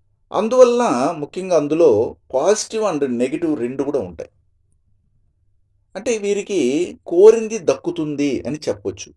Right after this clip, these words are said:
అందుకని ఒక సామెత ఉంది, ప్రొవెర్బ్ ఉంది. అదేంటంటే జ్యేష్ఠ నక్షత్రం వారు ఏది కోరినా వారికి దక్కుతు-, దక్కుతుంది,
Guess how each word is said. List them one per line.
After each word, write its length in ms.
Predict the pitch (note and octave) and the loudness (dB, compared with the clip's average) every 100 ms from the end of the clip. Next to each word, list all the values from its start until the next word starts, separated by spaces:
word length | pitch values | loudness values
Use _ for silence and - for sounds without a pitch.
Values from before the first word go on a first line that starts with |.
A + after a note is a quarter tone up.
| _ - | _ -10
అందుకని 340 | C3+ F3 F3+ | -6 -4 -2
ఒక 400 | D3+ C3 A#2 F#2 | -2 2 2 2
సామెత 460 | F#2 - B2+ D3 D3 | -2 -4 -2 -2 -4
ఉంది, 520 | A2 G2 F2 E2+ - - _ _ _ _ _ _ | -4 -6 -8 -10 -12 -18 _ _ _ _ _ _
ప్రొవెర్బ్ 500 | C3 C#3 C#3+ A#2 G2+ | 0 4 4 4 -2
ఉంది. 300 | G2+ F2 D#2+ | -8 -6 -8
అదేంటంటే 840 | A2 A#2 C#3+ C#3+ A2 D#3 A2+ F2 - _ _ _ _ _ _ _ - | -4 -4 -4 -6 -4 -2 -2 -4 -10 _ _ _ _ _ _ _ -12
జ్యేష్ఠ 420 | A2 E3 G#3+ - | 2 4 4 0
నక్షత్రం 680 | B3 A3+ A3 - G3+ G3+ F#3 | 0 -2 -8 -12 -12 -10 0
వారు 640 | E3+ E3+ E3+ A#2+ C3 C#3+ _ _ _ - | 4 4 4 2 0 -4 _ _ _ -8
ఏది 280 | A#2+ D#3+ F3+ | 0 0 -2
కోరినా 460 | - E3+ D#3+ E3+ G#3+ | -4 -2 -2 -4 0
వారికి 260 | A2+ G#2 | 0 0
దక్కుతు-, 580 | G2 G#2+ - - - F#2+ - | -4 -6 -6 -20 -20 -20 -4
దక్కుతుంది, 760 | G#2 B2+ - A#2+ G2 G2+ E2 | 0 0 -4 -10 -6 -8 -8